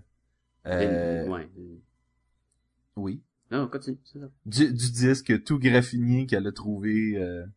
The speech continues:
Speaker 1: dans une ruelle et qu'elle va faire jouer chez l'antiquaire quand elle a, elle en a la chance.
Speaker 2: Ouais. Ouais, parce qu'elle se promène pas avec un, une table tournante, là.
Speaker 1: <laughs> Ça aurait été un autre genre de bande dessinée à ce moment-là.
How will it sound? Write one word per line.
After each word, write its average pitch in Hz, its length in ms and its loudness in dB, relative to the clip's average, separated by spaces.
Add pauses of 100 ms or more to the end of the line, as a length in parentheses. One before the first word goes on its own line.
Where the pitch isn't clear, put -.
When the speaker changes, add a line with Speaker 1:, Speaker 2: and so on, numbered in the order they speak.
(600)
Speaker 1:
dans 117 200 4
une 117 200 2
ruelle 113 520 4
et 139 180 6
qu'elle 110 240 2
va 113 160 2
faire 110 320 4
jouer 101 360 -2
chez 120 180 -4
l'antiquaire 101 800 0
quand 92 240 -2
elle 92 140 -4
a, 87 180 -6
elle 90 160 -4
en 90 160 -6
a 90 60 -6
la 80 140 -4
chance. 80 520 -14 (100)
Speaker 2:
Ouais. - 120 -10 (760)
Ouais, 95 100 -6
parce - 140 -18
qu'elle 90 100 -10
se - 40 -16
promène 87 260 -10
pas 95 140 -10
avec 85 240 -12
un, 85 220 -10 (500)
une 85 80 -16
table 90 220 -10
tournante, 87 460 -14
là. 127 80 -16 (520)
Speaker 1:
<laughs> 143 80 6 (1400)
Ça 120 120 4
aurait 123 120 4
été 131 120 2
un 107 260 0
autre 117 160 2
genre 104 180 0
de 101 80 -2
bande 90 220 -8
dessinée 87 340 -10
à 82 80 -8
ce - 120 -14
moment-là. 78 340 -12